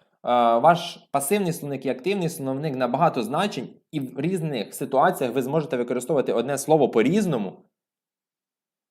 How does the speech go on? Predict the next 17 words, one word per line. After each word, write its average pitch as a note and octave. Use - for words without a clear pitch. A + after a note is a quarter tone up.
при D#3+
тому, G3+
що D#3+
ваш C3+
пасивний G3
словник C3
розуміє C#3
багато A#2
інших B2+
значень. G2+
Але... E3
я C3
знаю, D3
що C3
це A2+
досить G3
довга F3